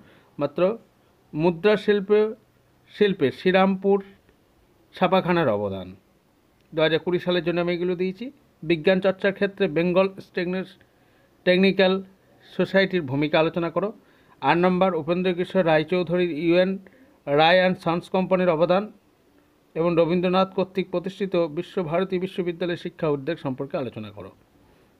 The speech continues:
এই দুটি কোশ্চেনের মধ্যে একটি কোশ্চেন দু হাজার কুড়ি সালে আসবে। তাছাড়াও এই জায়গাতে ইম্পর্টেন্ট কোশ্চেন রয়েছে, যেমন, আহ, ছাপাখানা ব্যবসায়ীদের উদ্যোগ, বিশাল ইম্পর্টেন্ট,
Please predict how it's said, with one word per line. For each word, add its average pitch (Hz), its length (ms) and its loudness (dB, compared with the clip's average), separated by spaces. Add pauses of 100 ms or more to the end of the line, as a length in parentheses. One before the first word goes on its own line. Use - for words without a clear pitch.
(220)
এই 180 260 2 (920)
দুটি 170 240 0
কোশ্চেনের 160 380 -2
মধ্যে 160 300 -2 (180)
একটি - 160 -12
কোশ্চেন 156 260 -6
দু 147 80 0
হাজার 139 180 -2
কুড়ি 131 180 -8
সালে 110 160 -8
আসবে। 95 260 -16 (420)
তাছাড়াও 214 320 2
এই 185 160 4
জায়গাতে 185 420 2
ইম্পর্টেন্ট 180 460 0
কোশ্চেন 175 340 -4
রয়েছে, 170 420 0 (480)
যেমন, 160 360 2
আহ, 139 880 -6
ছাপাখানা 190 480 0
ব্যবসায়ীদের 165 560 0
উদ্যোগ, 123 320 -4 (400)
বিশাল 139 240 -4
ইম্পর্টেন্ট, 101 500 -10